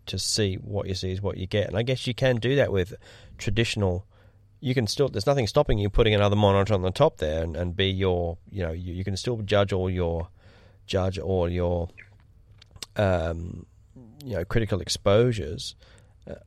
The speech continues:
off the, uh, off another monitor. But to be able to look through for critical focus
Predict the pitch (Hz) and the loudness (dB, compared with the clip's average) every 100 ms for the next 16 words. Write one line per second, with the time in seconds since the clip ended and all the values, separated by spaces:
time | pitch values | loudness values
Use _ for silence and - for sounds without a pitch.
0 | - 95 87 - - - 87 85 85 82 | 0 0 0 -8 -16 -6 -4 -2 -4 -2
1 | 82 - 92 - 98 90 87 76 69 85 | -4 -4 -6 -2 0 0 0 -2 -6 -2
2 | 92 98 120 - 65 104 - - 110 101 | 4 4 4 -2 -6 -6 -12 -6 0 0
3 | - - 113 120 120 95 95 113 131 - | -2 -6 0 2 2 -2 0 0 0 -2
4 | - 139 120 90 82 - 156 139 107 - | -4 0 0 0 -4 0 2 4 2 -2
5 | - - - - _ - - 170 156 120 | -20 -20 -20 -20 _ -8 2 6 6 4
6 | 101 - 107 101 104 - - - | -2 2 4 4 2 -4 -6 -10